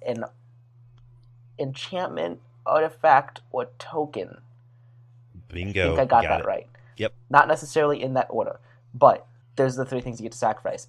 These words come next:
Speaker 1: And if you burgled with the spell successfully, you get bonus effects. Uh,
Speaker 2: Yep.
Speaker 1: we have Celebration, which is just the terrible love child of Alliance and Coven, caring about the E T B of Alliance and the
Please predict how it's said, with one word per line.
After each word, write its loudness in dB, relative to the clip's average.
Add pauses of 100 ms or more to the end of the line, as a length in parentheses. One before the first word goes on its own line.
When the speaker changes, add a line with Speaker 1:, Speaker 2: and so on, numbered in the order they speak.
Speaker 1:
And 0
if -6
you -4
burgled 4
with -4
the -8
spell 0
successfully, -4
you -10
get -2
bonus 0
effects. -16 (560)
Uh, 2
Speaker 2:
Yep. 2
Speaker 1:
we -8
have -2
Celebration, -2
which -8
is -6
just -4
the -6
terrible -6
love -2
child -2
of -2
Alliance -2
and -8
Coven, -4 (360)
caring -2
about 2
the -10
E -8
T -12
B -4
of -2
Alliance -6
and -4
the -6